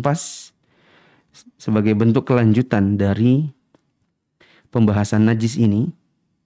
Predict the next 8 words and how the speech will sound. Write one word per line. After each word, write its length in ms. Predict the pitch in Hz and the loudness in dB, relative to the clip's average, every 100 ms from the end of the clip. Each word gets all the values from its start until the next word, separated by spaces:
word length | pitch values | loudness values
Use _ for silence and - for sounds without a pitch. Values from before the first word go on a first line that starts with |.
| _ _ _ _ _ _ _ _ _ | _ _ _ _ _ _ _ _ _
Dan 240 | - 120 120 | -4 0 0
catatan 400 | 139 139 139 139 | 0 2 2 2
kaki 320 | 135 147 131 | 2 2 4
ini 320 | 151 170 185 | 4 4 2
adalah 320 | 127 123 139 | 2 2 2
catatan 480 | - 131 127 127 120 | 0 -2 0 2 0
kaki 560 | - 117 156 160 180 - _ _ _ _ _ | 0 -2 0 2 2 -4 _ _ _ _ _
untuk 560 | 147 143 156 170 170 | 2 2 4 0 0